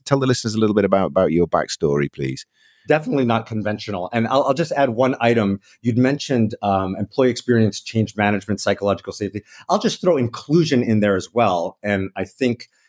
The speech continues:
Speaker 2: that that'll become really obvious as, uh, we start talking a little bit more. Diversity,
Speaker 1: Yeah.
Speaker 2: equity, inclusion, and accessibility are big in my thinking, <laughs> even if
Speaker 1: Yeah.
Speaker 2: it's not necessarily always in doing. But,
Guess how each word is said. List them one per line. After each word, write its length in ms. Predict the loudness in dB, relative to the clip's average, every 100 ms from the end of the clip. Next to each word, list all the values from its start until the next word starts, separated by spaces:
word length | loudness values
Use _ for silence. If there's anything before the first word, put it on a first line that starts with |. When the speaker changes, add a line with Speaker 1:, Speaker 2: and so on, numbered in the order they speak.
| _
Speaker 2:
that 100 | -2
that'll 340 | 0 0 -2 -8 _ _ -12
become 280 | -4 0 2
really 300 | 2 2 2
obvious 480 | 2 2 0 0 -2
as, 160 | -4
uh, 160 | -4 -6 _ _ -8
we 60 |
start 240 | -2 -2 -2
talking 400 | -2 -2 0 0
a 40 |
little 200 | 2 0
bit 180 | -2 -4
more. 400 | -2 -2 -2 -6 -16 _ _
Diversity, 500 | -2 0 0 2 2
Speaker 1:
Yeah. 140 | 0 -4 -6
Speaker 2:
equity, 500 | -4 0 2 2 2
inclusion, 600 | -2 -6 -4 -2 -2 -2
and 100 | -2
accessibility 720 | -2 -4 -4 -4 -4 -2 -2 -2
are 80 | -4
big 380 | -2 0 -2 -6 -2
in 100 | 0
my 140 | 0
thinking, 480 | -2 -4 -2 -4 -4 -8
<laughs> 600 | -6 -2 -4 -4 -10 -2
even 180 | 2 2
if 60 | 2
Speaker 1:
Yeah. 60 |
Speaker 2:
it's 140 | 0 0
not 180 | 0
necessarily 520 | 0 0 2 2 4 2
always 280 | 0 -2
in 100 | -6
doing. 400 | -4 -2 -2 -6 -6
But, 200 | -8